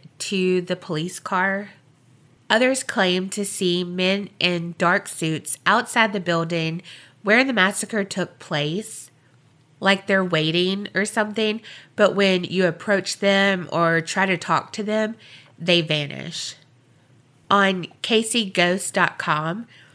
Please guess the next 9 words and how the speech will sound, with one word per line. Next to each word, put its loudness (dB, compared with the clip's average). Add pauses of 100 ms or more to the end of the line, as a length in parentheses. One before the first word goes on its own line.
(200)
Becky 2
Ray 2
wrote 2 (100)
that 2
her 2
and 0
her 2
team -4
did, 0